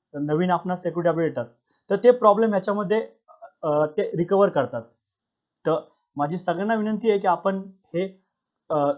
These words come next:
सातत्याने केले पाहिजे, जे काही अपडेट येतात मोबाईलमध्ये ते आपण सातत्याने केले पाहिजे. तर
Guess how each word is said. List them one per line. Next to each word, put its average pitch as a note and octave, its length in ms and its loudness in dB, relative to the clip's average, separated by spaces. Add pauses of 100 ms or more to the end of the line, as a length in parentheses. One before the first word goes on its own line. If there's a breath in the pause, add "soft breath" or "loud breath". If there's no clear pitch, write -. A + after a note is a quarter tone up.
(140)
सातत्याने F#3+ 640 -2
केले F#3 300 -2
पाहिजे, C3 360 -2
जे C3 140 -6
काही E3+ 180 2
अपडेट E3+ 240 -2
येतात F3+ 200 -2
मोबाईलमध्ये F3+ 540 -2
ते - 280 -10
आपण F#3 140 -4
सातत्याने E3+ 440 -6
केले D3+ 300 0
पाहिजे. B2 300 -8 (1080)
तर D3 120 0